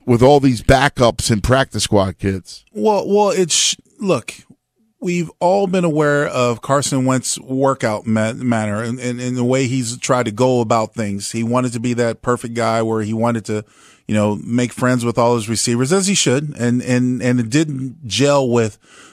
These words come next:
Speaker 2: the highly rated ones for whatever, you know, the high ranked ones, and it's gelling with the younger class. So the way that they responded, the
Speaker 1: Could
Speaker 2: guys
Speaker 1: it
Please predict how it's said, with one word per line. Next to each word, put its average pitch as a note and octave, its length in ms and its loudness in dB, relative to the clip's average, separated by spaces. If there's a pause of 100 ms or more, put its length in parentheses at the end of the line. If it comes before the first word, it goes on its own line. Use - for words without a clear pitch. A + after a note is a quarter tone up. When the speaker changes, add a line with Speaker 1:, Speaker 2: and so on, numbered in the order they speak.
(160)
Speaker 2:
the A2+ 280 2
highly C3 340 2
rated A#2+ 360 2
ones A2+ 320 0
for A2+ 180 0
whatever, G#2 460 0
you A2 140 -2
know, G#2 140 2
the G2 100 -2
high G#2+ 160 2
ranked G#2+ 340 0
ones, F#2+ 320 -6 (360)
and A2 120 0
it's G#2+ 100 0
gelling C#3 240 2
with A#2+ 100 0
the A2+ 60 0
younger C3+ 360 2
class. G2 480 -2 (360)
So D3 300 2
the B2+ 140 0
way D#3+ 200 4
that F3 140 -2
they F3 140 4
responded, D3 720 2
the - 40 -2
Speaker 1:
Could D#3 80 8
Speaker 2:
guys C3+ 120 8
Speaker 1:
it C3 40 4